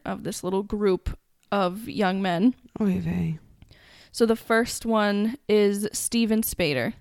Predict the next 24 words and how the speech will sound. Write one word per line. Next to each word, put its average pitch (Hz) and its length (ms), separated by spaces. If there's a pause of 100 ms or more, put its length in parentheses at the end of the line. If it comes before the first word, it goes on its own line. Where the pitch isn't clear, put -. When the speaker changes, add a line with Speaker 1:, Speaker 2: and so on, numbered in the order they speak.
(1400)
Speaker 1:
That - 220
name - 200 (240)
Speaker 2:
Steven? - 20
Speaker 1:
might 302 640 (320)
sound 214 300
familiar. 320 420
It - 220
might 196 220
not. 269 540 (600)
Um, 190 500 (920)
so 226 560 (400)
I 269 140
just 285 260
called 247 260
him 240 160
the 208 160
depraved 214 600
piece 247 220
of 220 100
shit - 220
number 208 240
one. 214 320 (380)
Speaker 2:
Ooh, 311 480
cute. 349 440